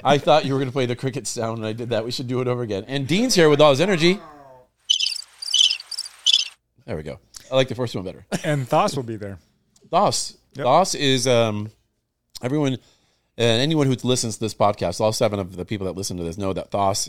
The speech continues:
Speaker 1: uh, his episodes, your epi-, both of your guys' episodes and, uh, Thos's have been, like, the best received. Uh, he'll be there as well. So if anybody who knows us and you know, wants to get, you know, some FaceTime with us, I'm sure he, he will have some time for anybody. So,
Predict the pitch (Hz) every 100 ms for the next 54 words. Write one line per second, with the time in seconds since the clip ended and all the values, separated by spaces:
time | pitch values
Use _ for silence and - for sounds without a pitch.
0 | - 95 90 87 120 - 107 95 98 90
1 | 90 104 127 143 139 131 95 156 185 131
2 | 127 113 110 101 95 104 98 - 110 113
3 | 101 _ _ _ - 101 92 - 113 117
4 | 101 90 98 90 95 92 92 87 90 92
5 | 92 - 90 90 - 85 117 135 _ _
6 | _ _ - 98 90 160 180 120 95 95
7 | 95 120 110 95 90 113 135 123 117 117
8 | 117 - 117 104 98 85 113 120 117 107
9 | 107 - 90 85 - _ _ _ 98 90
10 | 98 101 - 95 87 98 _ 113 110 82
11 | 87 92 - 98 92 107 - 101 87 101
12 | 107 92 98 98 101 104 92 120 - 113
13 | 98 95 107 95 104 104 98 87 82 87
14 | 95 90 82